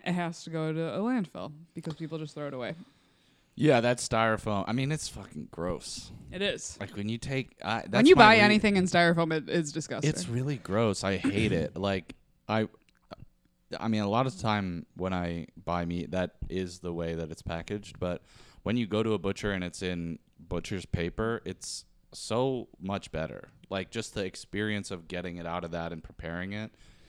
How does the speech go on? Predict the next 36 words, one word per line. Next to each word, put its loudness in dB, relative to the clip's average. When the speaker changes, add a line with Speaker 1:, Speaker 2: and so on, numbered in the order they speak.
Speaker 2:
is -10
so -4
much -6
better 2
than -4
this, -8
like, -6
sopping -6
wet, -4
gross -6
styrofoam -4
thing, -4
and -4
then -6
the -8
plastic. -8
And, -18
I -16
mean, -10
it's -14
Speaker 1:
It's -4
Speaker 2:
just -
Speaker 1:
just 2
Speaker 2:
so 0
Speaker 1:
gross. -6
Speaker 2:
gross. -4
Speaker 1:
But 4
of 2
Speaker 2:
It's -16
Speaker 1:
course, 4
Speaker 2:
so 2
Speaker 1:
then 4
Speaker 2:
gross. 0
Speaker 1:
it 2
is, 4
uh, 0